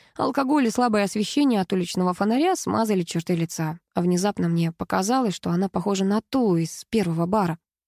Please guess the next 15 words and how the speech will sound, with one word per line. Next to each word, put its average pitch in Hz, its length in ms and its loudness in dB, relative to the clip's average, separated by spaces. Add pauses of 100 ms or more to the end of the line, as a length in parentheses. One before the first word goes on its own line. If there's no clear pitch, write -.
Но, 330 140 0
конечно, 180 440 0
это 165 180 -4
не 170 200 2
она. 175 260 -2 (960)
«Видишь 277 480 2
недостроенную 226 720 2
высотку?» — 190 600 -2 (280)
хрипло 180 360 -2
спросил 165 440 -4
я. 160 220 -8 (400)
«Ну, 240 400 2 (580)
залезем?» — 185 560 0 (460)
предложил 175 420 -2
я. 165 220 -6